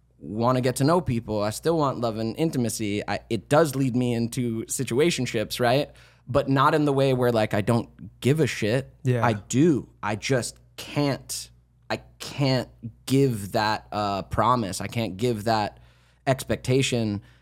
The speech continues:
Speaker 1: because of where I'm at in my process right now and in my life right now. Um,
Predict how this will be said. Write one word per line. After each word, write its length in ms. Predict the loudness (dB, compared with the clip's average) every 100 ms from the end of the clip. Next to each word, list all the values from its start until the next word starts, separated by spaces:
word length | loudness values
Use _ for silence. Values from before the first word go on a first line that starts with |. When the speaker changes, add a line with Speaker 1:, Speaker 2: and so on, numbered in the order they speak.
| _ _ -12
Speaker 1:
because 460 | -10 -8 -2 0 0
of 140 | 0
where 320 | 2 2 0
I'm 240 | -2 0 0
at 220 | -2 -4 -4
in 120 | 0
my 200 | 0 0
process 500 | 0 -2 -2 -4 -6
right 300 | -4 -4 -2
now 340 | -4 -2 -4 -6
and 100 | -6
in 100 | -6
my 120 | -6
life 280 | -6 -10 -10
right 160 | -10 -8
now. 200 | -8 -8 -16 -20 -20 _
Um, 420 | -2 0 2 0